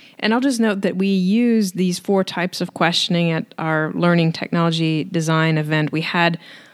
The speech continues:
folks work in groups of two, three, and four, and we had one person, um, share something that they had learned or done that day at Learning Technology Design, and then we had another person in the group respond,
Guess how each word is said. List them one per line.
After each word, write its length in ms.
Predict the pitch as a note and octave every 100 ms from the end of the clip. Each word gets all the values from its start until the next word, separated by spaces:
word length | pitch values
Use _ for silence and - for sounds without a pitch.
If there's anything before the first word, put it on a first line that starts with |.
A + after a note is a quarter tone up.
| _ -
folks 420 | - F3+ E3+ -
work 320 | F3 F3+ F3+
in 120 | F3 E3+
groups 340 | F3 E3+ -
of 400 | E3+ D#3+ E3 - _
two, 340 | - F#3+ F3+ F3
three, 340 | - E3+ E3+
and 140 | E3+
four, 420 | - F3 E3 E3+ E3
and 100 | D#3+
we 80 |
had 200 | E3 E3+
one 180 | G3 B3+
person, 640 | B3+ A3+ - G#3 G3 F#3+ -
um, 340 | E3+ E3 D#3+ D#3
share 320 | - G#3 G#3
something 480 | F#3+ F3 E3+ F3 E3+
that 160 | D#3+ -
they 80 |
had 200 | E3+ E3+
learned 560 | E3+ F3 F3+ F3 E3+ E3+ -
or 100 | G#3
done 520 | G3 F#3 F3+ F3+ F#3
that 340 | - F3 F#3 E3+
day 360 | F3 E3 E3
at 360 | - E3+ D#3+ - - - - -
Learning 260 | F3 E3+
Technology 540 | E3 - F3 E3+ E3 E3
Design, 580 | D#3+ E3 E3+ E3+ D#3+
and 120 | - F3
then 160 | E3+
we 100 | E3
had 180 | E3 D#3+
another 360 | D#3+ G3+ A3 G3+
person 340 | F#3 F3 F3
in 80 | E3
the 80 | D#3+
group 300 | E3 D#3+ -
respond, 800 | E3 - - - F3+ E3 E3+